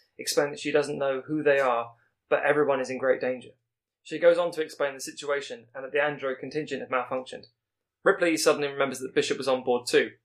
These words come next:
but looks over to see the bulkhead has buckled, crushing Bishop's remains. Hicks finally says that they need to get off the planet. Surprised by this, Felix says, "There is no getting off the planet.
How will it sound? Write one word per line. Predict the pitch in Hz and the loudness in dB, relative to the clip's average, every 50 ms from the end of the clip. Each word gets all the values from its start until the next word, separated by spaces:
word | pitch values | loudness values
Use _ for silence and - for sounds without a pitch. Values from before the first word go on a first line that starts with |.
| _ _ | _ _
but | - 147 | 4 6
looks | 147 147 - - | 6 6 6 4
over | 156 147 131 | 2 2 2
to | - | -2
see | - - 147 | -6 -6 -4
the | 131 127 | -4 2
bulkhead | - 143 143 139 - 135 127 | 4 4 4 4 0 -2 -4
has | 127 - | -4 -2
buckled, | - - - - 127 117 - - _ _ _ _ _ _ _ _ | 0 -2 0 0 -4 -8 -10 -12 _ _ _ _ _ _ _ _
crushing | - - 156 - - 143 131 120 120 | 0 0 0 2 2 -4 -6 -6 -6
Bishop's | 123 131 - - - - | -6 -6 -6 -6 -8 -8
remains. | 123 127 127 120 113 107 101 - - _ _ _ _ _ _ _ _ _ _ _ _ _ _ _ - | -8 -4 -4 -4 -4 -4 -8 -12 -16 _ _ _ _ _ _ _ _ _ _ _ _ _ _ _ -6
Hicks | - 175 170 - | -4 -4 -2 2
finally | - 170 156 151 147 143 | 2 4 4 4 2 2
says | - - 147 139 - | 4 4 4 4 2
that | 143 - | -2 -2
they | - 156 135 | -2 -2 0
need | 139 139 - | -2 -4 -8
to | - | -2
get | - 147 - - - _ - | 0 0 0 0 -4 _ 0
off | 147 131 - - | 2 2 2 -2
the | - - | -8 -4
planet. | - 147 139 117 110 - - _ _ _ | 0 0 0 0 -2 -6 -12 _ _ _
Surprised | - - - - 175 185 175 - - | -16 -14 -2 4 6 6 6 6 4
by | 135 | 2
this, | 123 127 - - | 0 0 -2 0
Felix | - 151 - - - - | 0 0 0 0 -2 -2
says, | 139 127 - - - _ _ _ _ _ _ _ _ | -2 -4 -4 -8 -14 _ _ _ _ _ _ _ _
"There | - 147 165 | 4 6 6
is | 170 - 139 | 6 6 2
no | 120 117 | -2 -4
getting | 123 - - | -4 -4 -6
off | - 123 | -6 -10
the | 120 | -8
planet. | - 123 110 104 - - | -8 -6 -8 -8 -10 -14